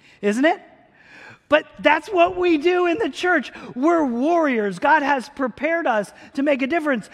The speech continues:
but yet we like to be in this position, all huddled together where it's nice and safe and warm,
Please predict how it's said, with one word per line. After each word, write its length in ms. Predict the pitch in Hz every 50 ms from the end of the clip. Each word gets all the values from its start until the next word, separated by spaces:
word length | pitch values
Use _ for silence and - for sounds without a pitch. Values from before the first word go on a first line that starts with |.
| - - -
but 140 | - 294 269
yet 420 | 311 311 285 - 240 - - -
we 160 | 233 262 294 294
like 320 | 285 294 339 359 349 -
to 100 | 320 294
be 240 | 220 262 302 302 285
in 120 | 262 247
this 160 | 269 349 -
position, 580 | - - 311 233 196 285 339 339 - 285 202 185
all 200 | 185 208 415 311
huddled 320 | 262 269 269 302 339 262
together 360 | 277 277 240 285 330 381 415 311
where 120 | 269 247
it's 180 | 240 202 - 254
nice 220 | 285 320 392 392
and 140 | 381 254 202
safe 280 | - 294 302 370 392 -
and 380 | 311 320 285 208 - 269 262 262
warm, 600 | 277 320 453 466 480 480 508 330 220 190 165